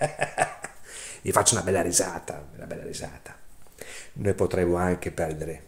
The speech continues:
prendere anche nove punti di penalizzazione, che poi tra una cosa e l'altra, dopo le risposte degli avvocati, sicuramente si arriverà a un patteggiamento, verrà quattro, cinque, quello che saranno. <laughs> Ma voi pensate che la Juventus si fermi qua?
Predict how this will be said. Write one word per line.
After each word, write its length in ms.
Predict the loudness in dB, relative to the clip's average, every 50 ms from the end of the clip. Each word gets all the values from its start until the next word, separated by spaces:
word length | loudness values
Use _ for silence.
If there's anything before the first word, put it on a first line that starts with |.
| -12 0
prendere 420 | 2 4 4 4 0 -2 -6 -6
anche 200 | -6 -8 -6 -6
nove 160 | -6 -6 -6
punti 240 | -4 -2 -2 -2 -2
di 80 | -4 -2
penalizzazione, 320 | 0 4 4 4 4 4
che 100 | 2 0
poi 180 | 2 2 2 2
tra 140 | 2 0 0
una 120 | -2 0
cosa 220 | 0 0 0 2
e 40 | 2
l'altra, 400 | 0 2 0 0 0 -2 -2 -2
dopo 220 | -4 -4 -2 0 0
le 80 | 0
risposte 480 | 0 -2 -4 -2 0 4 4 4 4 4
degli 80 | 2
avvocati, 600 | 0 0 0 -4 -2 -2 -2 0 0 -2 0 2
sicuramente 440 | 2 2 2 2 2 0 2 0 0
si 80 | 0 0
arriverà 420 | 0 2 4 4 4 4 2 0 -6 -12 -12 -14 -12 -4
a 100 | -2 0
un 100 | 0 2
patteggiamento, 960 | 2 2 2 4 4 4 4 4 4 2 2 0 2 2 2 2 0 -2 -2
verrà 260 | 0 0 0 0 -2
quattro, 500 | -2 -4 -2 2 2 2 0 0 -4 -4
cinque, 420 | -2 -2 -2 0 2 2 0 0 -2 -8 6
quello 220 | 8 10 10 10
che 120 | 8 6 4
saranno. 520 | 4 4 4 2 -2 -4 -8 -12 -14 -16 -18 -20 -20 -18 -8 -4 -4
<laughs> 240 | -2 -2 -2 -4
Ma 120 | -4 -2 0
voi 140 | 0 0 0
pensate 540 | 0 -2 0 4 4 4 4 2 -2 -8 -10
che 120 | -10 -8
la 60 | -8
Juventus 600 | -4 -2 -2 -2 -2 -6 -6 -2 -2 -2 -2 -2 -6 -10 -10 -10 -10 -6 2
si 240 | 6 6 6 6 4
fermi 440 | 4 6 6 6 6 4 0 -4
qua? 340 | -4 -4 -4 -4 -4 -8 -12